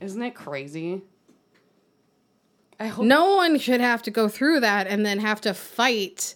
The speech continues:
Speaker 1: Right.
Speaker 2: to get the payment they so rightly deserve.
Speaker 1: Yeah. I mean,
Speaker 2: It's
Speaker 1: he's
Speaker 2: like it was a perfect storm of circumstances, but none of those circumstances should have been allowed to happen.
Speaker 1: Not at all. Like, these, those circumstances were,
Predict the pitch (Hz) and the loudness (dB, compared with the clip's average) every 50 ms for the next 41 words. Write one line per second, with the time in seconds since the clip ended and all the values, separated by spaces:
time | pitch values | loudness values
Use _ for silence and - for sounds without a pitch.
0 | _ _ _ 160 160 147 123 139 139 - _ _ _ _ _ - - 220 208 220 | _ _ _ -12 -10 -10 -10 -12 -16 -20 _ _ _ _ _ -6 -4 -2 0 0
1 | 214 196 - - - _ _ _ _ _ - 214 196 - 233 240 262 247 240 226 | 0 -2 -4 -10 -20 _ _ _ _ _ -6 -6 -4 0 0 2 2 2 0 -2
2 | 190 170 196 196 190 185 185 - 196 190 180 185 202 208 190 202 202 196 190 185 | -2 -2 -2 -2 -2 -2 -2 -4 -4 -4 -2 0 0 0 0 0 -2 -2 -2 -4
3 | 180 190 202 220 190 175 180 185 185 185 - - - - _ _ - 302 262 175 | -2 -2 0 0 2 0 0 -2 -4 -8 -12 -20 -20 -20 _ _ -8 -6 -6 -6
4 | 131 143 147 _ _ _ _ _ - 220 240 247 233 226 214 185 - 277 302 302 | -6 -8 -12 _ _ _ _ _ -8 -6 -4 -4 -4 -4 -6 -8 -4 -2 0 2
5 | 247 254 247 254 262 247 240 254 233 247 214 - - 269 269 254 269 - - - | 4 2 2 2 -2 -4 -2 -2 -2 -2 -4 0 0 0 2 2 0 -2 -2 -4
6 | - - 233 240 240 240 233 214 196 185 - - 254 285 277 - 262 240 220 - | -2 0 0 2 2 2 2 0 -2 -2 0 0 2 2 2 2 0 -2 -2 -2
7 | - 202 196 190 185 185 185 180 - 202 190 196 196 202 202 202 190 196 196 190 | -2 0 0 0 -2 -2 -6 -4 -4 -4 -2 0 0 0 0 0 0 -2 -4 -4
8 | - - 214 202 - 202 185 - - 180 185 185 185 180 - 202 185 180 180 180 | -4 -4 -4 -4 -4 -6 -6 -6 -6 -6 -6 -6 -8 -10 -8 -8 -8 -8 -8 -8
9 | 175 170 170 170 165 160 - 160 - 180 170 165 - - - 220 214 208 208 208 | -6 -4 -4 -4 -4 -6 -8 -8 -4 -2 -2 -2 -2 -6 -10 -6 -4 -4 -2 0
10 | 202 214 233 214 160 143 143 151 160 175 165 165 165 180 202 208 202 - - 170 | 2 4 4 4 4 2 0 -2 -4 -6 -6 -8 -8 -8 -8 -8 -10 -14 -18 -14
11 | 151 - 185 185 180 175 175 - - 190 185 196 196 190 - 196 180 170 170 165 | -6 -4 -4 -4 -4 -4 -8 -8 -8 -8 -8 -8 -8 -8 -6 -6 -8 -6 -8 -10
12 | 160 151 160 165 160 151 147 143 143 139 | -12 -12 -10 -10 -8 -8 -8 -8 -10 -12